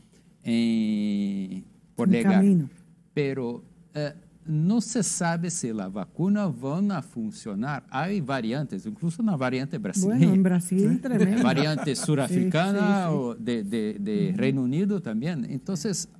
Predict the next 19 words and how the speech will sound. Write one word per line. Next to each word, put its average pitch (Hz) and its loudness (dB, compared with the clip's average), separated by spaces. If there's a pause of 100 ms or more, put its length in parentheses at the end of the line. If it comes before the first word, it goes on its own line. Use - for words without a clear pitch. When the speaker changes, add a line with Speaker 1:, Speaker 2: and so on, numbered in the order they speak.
(680)
Speaker 1:
cre-, 214 -2
eh, 156 0
Brasil 156 -2
tenía 165 0
una 170 0
previsión 135 -2
de 110 -2
los - -8 (600)
fundamentales 110 -2
de 95 -2
cepad, 113 -4
Banco 104 -4
Mundial, 98 -2
bid, 139 -6
de 127 -8
crecer 135 -8
entre 113 -8
dos 151 -6
y 110 -6